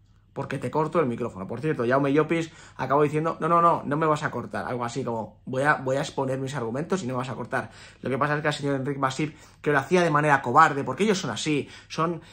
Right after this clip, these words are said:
son muy echados pa'lante, son muy de defender lo suyo, pero cobardes, todo por detrás, todo a la espalda, de manera escondida, saca ahí los deditos, "Oye, córtale". No, levántate tú y le quitas el micrófono, Masip. Ya que estáis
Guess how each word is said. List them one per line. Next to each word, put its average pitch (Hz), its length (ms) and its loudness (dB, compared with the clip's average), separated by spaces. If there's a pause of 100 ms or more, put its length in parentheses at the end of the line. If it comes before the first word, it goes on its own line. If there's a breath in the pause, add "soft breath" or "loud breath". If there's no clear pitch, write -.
(120)
son 170 220 2
muy 170 180 0
echados 160 260 -2
pa'lante, 170 560 6
son 165 180 0
muy 160 300 0
de 156 120 6
defender 147 380 0
lo 151 80 0
suyo, 180 220 2
pero 127 160 -2
cobardes, 123 680 2
todo 147 180 0
por 131 140 -6
detrás, 131 400 0
todo 127 180 -2
a 135 60 4
la 135 80 4
espalda, 170 560 6 (260 loud breath)
de 120 140 -6
manera 117 300 -2
escondida, 151 600 2
saca 139 260 0
ahí 139 120 2
los 135 180 0
deditos, 156 280 -2
"Oye, 117 180 -8
córtale". 127 380 -6
No, 233 160 -2
levántate 294 560 4
tú 359 200 8
y 370 40 6
le 226 100 6
quitas 277 240 2
el 262 80 -2
micrófono, 240 500 4
Masip. 208 400 0 (240 loud breath)
Ya 240 220 4
que 339 80 0
estáis 277 480 4